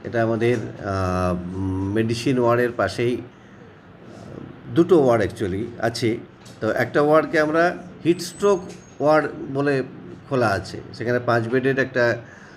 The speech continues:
আহ, উম, এসি রুম এবং তার যে সমস্ত রিকোয়ারমেন্ট আছে এই হিট স্ট্রোককে ট্যাকল করার জন্য, যেমন, আহ,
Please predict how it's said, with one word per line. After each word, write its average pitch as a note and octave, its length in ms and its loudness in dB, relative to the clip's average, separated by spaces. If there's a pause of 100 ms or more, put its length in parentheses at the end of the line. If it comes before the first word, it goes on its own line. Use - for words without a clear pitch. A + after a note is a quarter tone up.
(100)
আহ, G2+ 340 2
উম, G2+ 300 -4 (320)
এসি A#2+ 340 0
রুম C#3+ 380 2 (500)
এবং A2 260 -4
তার A#2 340 2 (420)
যে A2 160 -2
সমস্ত E3+ 400 0
রিকোয়ারমেন্ট C#3+ 680 2
আছে C#3+ 420 -2 (520)
এই B2 320 0 (180)
হিট A#2+ 140 -2
স্ট্রোককে C#3 420 -2
ট্যাকল A#2+ 340 0
করার A#2+ 240 2
জন্য, A#2+ 260 0
যেমন, A#2 420 2 (420)
আহ, G2 260 0